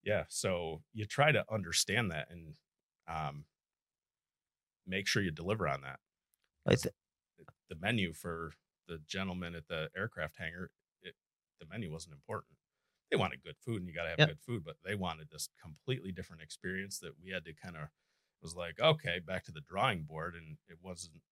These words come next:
Speaker 2: Yeah.
Speaker 1: At that point, it was kind of the realization that not everyone just wants really good food in a catering company, food-centric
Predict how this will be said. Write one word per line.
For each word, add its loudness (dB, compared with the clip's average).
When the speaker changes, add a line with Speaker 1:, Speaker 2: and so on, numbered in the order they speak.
Speaker 2:
Yeah. 6
Speaker 1:
At -10
that 2
point, 0
it -10
was -8
kind -4
of -8
the -14
realization -10
that -8
not -4
everyone -4
just -8
wants -8
really -8
good -14
food -8
in -16
a -16
catering -8
company, -16
food-centric -4